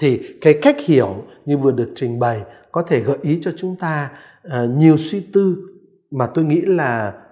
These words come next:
rất đáng chú ý liên quan đến, ờ, cái cuộc sống và công việc thi hành sứ mạng của các Kitô hữu chúng ta. Ờ, chúng ta được mời gọi hãy để cho chính Chúa Giêsu như được khắc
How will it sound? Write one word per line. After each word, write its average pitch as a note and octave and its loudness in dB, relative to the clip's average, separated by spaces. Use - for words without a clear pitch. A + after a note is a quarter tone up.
rất G3+ -4
đáng F3 -2
chú G3+ -8
ý F3 -2
liên F3 0
quan D#3 -6
đến, C#3 -4
ờ, F#3 -4
cái C3 4
cuộc A#2+ -2
sống G3 0
và C#3+ 2
công C#3+ -6
việc B2+ -2
thi E3+ -6
hành D3+ -8
sứ A3+ -10
mạng F#3+ -6
của A2+ -6
các E3 -12
Kitô D#3+ -8
hữu D3 -6
chúng E3+ -10
ta. C#3 -6
Ờ, B2+ -6
chúng F3 2
ta F#3 0
được C#3+ -2
mời B2+ 0
gọi A2+ 4
hãy D#3+ 0
để B2 4
cho C#3 2
chính A#3 -2
Chúa C#4 0
Giêsu G3+ -2
như F3 4
được C#3+ 4
khắc C4+ -6